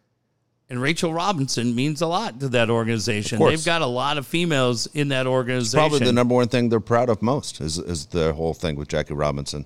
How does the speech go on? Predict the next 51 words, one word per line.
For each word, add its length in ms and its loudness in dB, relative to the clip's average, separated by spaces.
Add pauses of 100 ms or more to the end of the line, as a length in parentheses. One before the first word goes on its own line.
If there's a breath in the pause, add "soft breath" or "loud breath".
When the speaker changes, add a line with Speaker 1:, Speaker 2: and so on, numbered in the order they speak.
(160)
Speaker 2:
and 140 -2
Speaker 1:
Yeah. 120 0
Speaker 2:
setting 300 -2
the 60 -4
standard 520 -2
on 80 -2
the 60 0
way 140 2
Major 260 -2
League, 260 -2 (320 soft breath)
not 140 2
Major 240 0
League, 160 0
but 140 -6
professional 420 2
organizations 720 -2
are 60 -4
supposed 260 -2
to 60 -8
behave. 300 -4 (200)
Speaker 1:
Now, 300 -4
I'm 100 0
not 160 0
gonna 220 -2
sit 240 0
here 260 0
and 80 -2
imply 400 -2
that 260 -6
Rachel 340 -6
Robinson 580 -6
is 260 -2
or 160 -4
isn't 340 -4 (240)
up 200 -6
to 80 -6
date 240 0
on 120 -2
what's 200 -4
going 260 -2
on. 200 2
Speaker 2:
She's 60 -6
ninety-nine 440 -2
years 180 -2
old. 200 0 (100)
Speaker 1:
Yeah. 300 -2 (920)
But 260 -2
I'm 160 -4
just 180 0
saying, 380 -6
and, 200 -4